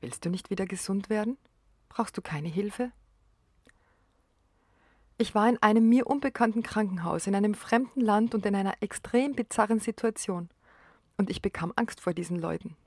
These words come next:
die da nach mir riefen. Sie zeigten sich irritiert durch meine Fragen,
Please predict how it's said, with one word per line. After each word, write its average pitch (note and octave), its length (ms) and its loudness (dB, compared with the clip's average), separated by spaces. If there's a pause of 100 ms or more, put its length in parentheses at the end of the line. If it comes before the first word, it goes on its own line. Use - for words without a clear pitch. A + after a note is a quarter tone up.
die G3 60 -2
da F3 100 0
nach E3 220 -4
mir F#3 140 -2
riefen. F3 320 -6 (1000)
Sie - 160 -12
zeigten G3+ 380 0
sich - 260 -6
irritiert A3+ 480 0
durch G3 120 -4
meine F#3+ 180 0
Fragen, F3 460 -6